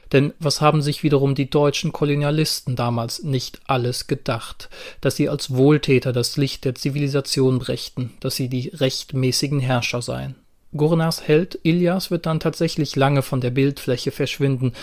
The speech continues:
nicht aus erzählerischer Unachtsamkeit,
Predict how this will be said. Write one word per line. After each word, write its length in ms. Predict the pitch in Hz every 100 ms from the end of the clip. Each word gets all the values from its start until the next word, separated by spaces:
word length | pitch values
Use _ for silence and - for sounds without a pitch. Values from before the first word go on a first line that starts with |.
| - -
nicht 240 | 156 - 139
aus 220 | 139 151
erzählerischer 760 | 139 - 147 147 131 - 127
Unachtsamkeit, 1080 | - 147 196 156 - 160 165 - 156 165 -